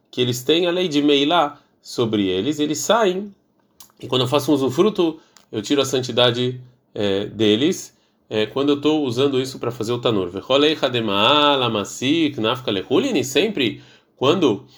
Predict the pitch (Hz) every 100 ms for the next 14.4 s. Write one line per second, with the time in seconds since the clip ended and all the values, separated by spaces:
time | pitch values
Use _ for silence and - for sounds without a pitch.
0 | - - _ - 113 107 - 110 104 104
1 | - 98 107 151 151 - 139 127 143 139
2 | 139 143 120 127 123 117 110 147 123 -
3 | _ _ - 107 104 - - 104 127 120
4 | 127 127 120 120 123 113 107 98 104 240
5 | 151 113 113 110 160 147 107 117 104 127
6 | 156 117 - 107 101 151 139 104 107 101
7 | - 135 135 107 160 156 - _ _ 117
8 | 101 - 110 107 101 - 117 104 107 101
9 | 110 104 110 110 - 107 107 104 104 -
10 | - _ 113 104 110 107 107 104 104 104
11 | 104 104 101 110 104 101 156 113 104 104
12 | 104 - 104 104 107 135 139 180 - 110
13 | - 123 117 113 110 - 185 185 143 135
14 | 131 131 135 143